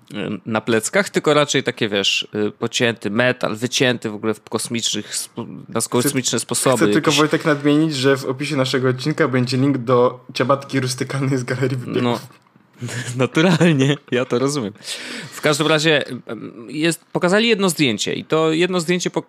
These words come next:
Speaker 1: jakby już pokazuje, z czego możemy się spodziewać przynajmniej po kilku rzeczach. To znaczy, na pewno będzie U S B C, czyli standard już dzisiaj. Na pewno będzie, y, złącze mini jack, y,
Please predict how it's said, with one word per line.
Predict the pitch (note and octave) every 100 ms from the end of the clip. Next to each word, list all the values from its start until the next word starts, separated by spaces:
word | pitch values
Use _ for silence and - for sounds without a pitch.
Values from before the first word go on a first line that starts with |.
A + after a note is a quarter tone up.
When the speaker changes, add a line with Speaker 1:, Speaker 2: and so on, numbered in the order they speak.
| _ - C#3+ -
Speaker 1:
jakby | D3+ C#3+ C#3+ D#3
już | E3 F3 - _ _ _ -
pokazuje, | C#3 C#3 D#3 D#3 - _
z | - -
czego | - F#3+ E3+ D#3+
możemy | D#3 D3 C#3+
się | C#3+
spodziewać | C3 C#3+ C3 D3 C#3+
przynajmniej | - C3+ B2+ B2 B2 A#2+
po | - A2+ A2+ A2 A2 - - - _
kilku | - G#2+ G2+
rzeczach. | F#2 D#2 -
To | C#3+
znaczy, | D#3 D#3 D3+
na | D3
pewno | E3 C#3+
będzie | C3 B2
U | G#2
S | G#2
B | F#2+ A2
C, | D#3 D3 - _ _ _ -
czyli | A#2 G#2
standard | - - B2+ B2 B2 A#2+
już | B2+ A2+
dzisiaj. | A#2+ A#2 A2 A2 - - - -
Na | A#2+
pewno | D3+ D#3
będzie, | D3 C3+ C3+ B2+ - B2 A#2
y, | A2+
złącze | B2 B2+ A#2+ A#2+ A2+ -
mini | A#2+ A#2+ A#2 G#2+
jack, | A2+ -
y, | -